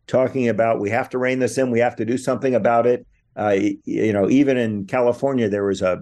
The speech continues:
a, a, a money allocated to try to deal with organized retail crime and to do something about it.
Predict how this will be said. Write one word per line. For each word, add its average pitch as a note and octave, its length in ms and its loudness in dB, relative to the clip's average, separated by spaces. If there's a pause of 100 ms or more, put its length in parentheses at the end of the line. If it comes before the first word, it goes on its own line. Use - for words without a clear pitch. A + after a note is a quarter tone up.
a, F#2 200 2 (460)
a, F#2+ 220 0
a F#2 540 -2
money A#2 400 0
allocated A#2+ 600 0
to G2+ 100 -2
try A2+ 280 0
to G#2+ 120 0
deal A2+ 420 0 (280)
with G2+ 180 0
organized A2 600 2
retail A2+ 420 0
crime A#2 640 -2 (140)
and G2 120 -4
to F#2+ 80 0
do A#2+ 200 2
something A2 440 -2
about G2 320 0
it. G2+ 140 -4